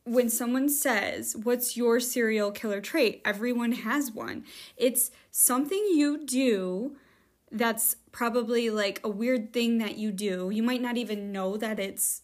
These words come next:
strange or different. You might even think that it's something that everyone does. Um, but it's, it's a thing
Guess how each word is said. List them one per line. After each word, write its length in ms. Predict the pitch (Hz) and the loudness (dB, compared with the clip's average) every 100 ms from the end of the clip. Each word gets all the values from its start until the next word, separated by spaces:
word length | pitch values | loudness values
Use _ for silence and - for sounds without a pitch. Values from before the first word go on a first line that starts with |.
| - | -10
strange 720 | - - - 208 208 226 220 | -8 -8 -6 -4 -2 -2 -2
or 100 | 202 | -4
different. 720 | 190 208 208 240 254 277 285 | -4 -4 -4 -4 -2 0 -2
You 60 | 247 | 0
might 180 | 262 302 | 0 0
even 260 | 226 214 | 0 -4
think 400 | - 233 233 226 | -4 0 0 0
that 180 | 214 202 | -4 -4
it's 200 | 202 - | -4 -2
something 640 | - 208 196 214 202 202 190 - - - | -2 -2 -8 -8 -6 -8 -10 -16 -20 -12
that 380 | 214 202 190 180 - | -4 0 0 -2 0
everyone 960 | 226 214 254 247 240 233 233 240 240 - _ _ - | 0 2 2 2 2 0 2 0 -2 -8 _ _ -12
does. 680 | 214 247 226 269 302 311 - - - - - - | -2 0 4 2 2 -2 -6 -12 -20 -20 -20 -4
Um, 400 | 233 220 208 202 | 0 2 0 -2
but 220 | 185 247 | 2 4
it's, 240 | 277 269 - - | 4 0 -2 0
it's 340 | 247 - - - _ _ _ _ | 0 0 -6 -8 _ _ _ _
a 80 | 247 | -4
thing 680 | 247 - 403 330 208 202 240 | -4 0 2 4 2 -2 -6